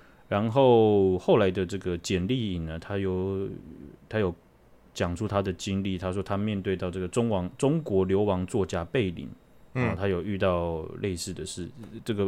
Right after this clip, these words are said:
Speaker 1: 应该说也是性，性侵害的，算是可能接近强暴的事情了。
Speaker 2: 是。
Speaker 1: 哦，后面还有陈，陈问轩，哦，他有讲到就是说当时这个他的部门同仁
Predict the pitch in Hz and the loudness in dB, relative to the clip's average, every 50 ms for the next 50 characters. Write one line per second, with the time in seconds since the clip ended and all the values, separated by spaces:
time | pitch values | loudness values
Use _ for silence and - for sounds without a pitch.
0 | 98 92 104 107 104 101 104 104 101 92 104 110 - - 131 104 98 104 - - | 0 0 -2 -2 0 0 0 -2 -2 -2 -4 -4 -2 0 0 0 0 0 -2 0
1 | 120 104 95 - 101 95 98 107 90 85 80 - - - - - - - - - | 0 0 0 -2 -4 -2 -2 -2 -2 -2 -4 -6 -10 -16 -20 -20 -20 -20 -20 -20
2 | - - - 110 92 104 107 101 95 95 - - 87 87 87 - 113 104 107 98 | -8 -2 0 0 0 2 2 2 2 0 0 -2 -4 -4 0 0 0 0 0 -2
3 | 90 - - 82 85 110 101 90 82 80 80 - 90 85 - - - - - - | -2 -4 -6 -4 0 0 0 0 0 -2 -6 -6 -10 -10 -10 -12 -12 -12 -14 -14
4 | - - _ - - - - 107 104 98 - - - - - - - 95 90 117 | -14 -18 _ -20 -16 -12 -10 -8 -8 -10 -12 -16 -20 -20 -20 -6 -4 0 2 4
5 | 127 117 120 107 104 104 104 101 95 92 90 87 85 82 82 85 - - - - | 4 4 4 4 4 6 6 6 6 4 4 2 0 -2 -4 -6 -8 -10 -6 -4
6 | 135 113 104 104 107 113 120 131 135 139 147 - - _ - - - 104 98 104 | 0 0 2 2 2 2 2 0 0 -2 -4 -8 -10 _ -14 -6 -4 -2 0 2
7 | 117 139 139 117 107 101 98 - - 117 107 104 107 110 113 - _ _ _ - | 2 4 4 4 2 0 -2 0 2 4 4 4 2 0 -6 -10 _ _ _ -12
8 | 82 80 80 87 98 101 101 98 - - 82 82 85 101 98 95 104 101 95 - | -10 -10 -6 -4 -2 -2 -2 -2 -4 -6 -8 -6 -2 -2 -2 -2 -2 -2 -4 -2
9 | - 95 92 92 92 95 - - 98 95 98 95 - - - 82 - 92 85 - | -2 -2 0 0 -2 -2 -4 -4 -4 -4 -4 -6 -6 -10 -10 -8 -8 -8 -8 -6
10 | - 87 82 82 82 82 - - - - - 95 92 90 - - 160 120 98 95 | -6 -6 -4 -4 -6 -6 -8 -10 -12 -8 -6 -4 -4 -4 -4 -2 0 0 0 0
11 | 92 95 - 101 95 95 90 85 85 85 | 0 -2 -4 -4 -4 -4 -4 -4 -4 -6